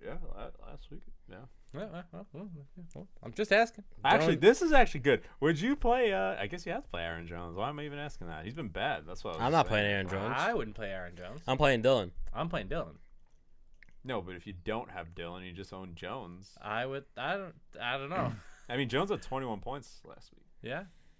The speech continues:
Speaker 1: Dylan only had seven, but he had more carries.
Speaker 2: He's on the field more.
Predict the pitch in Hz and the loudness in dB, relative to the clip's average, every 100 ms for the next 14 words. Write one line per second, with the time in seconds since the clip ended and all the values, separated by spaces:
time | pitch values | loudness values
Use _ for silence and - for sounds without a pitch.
0 | - _ - - 120 120 104 92 82 - | -20 _ -10 -4 -2 -2 -4 -2 -2 -2
1 | 117 85 80 80 - 85 90 90 92 82 | -4 -4 -8 -12 -8 -6 -6 -6 -8 -8
2 | 101 101 80 82 - - - - 110 101 | -8 -8 -8 -10 -12 -14 -12 -8 -8 -8
3 | 151 - 101 | -6 -4 -4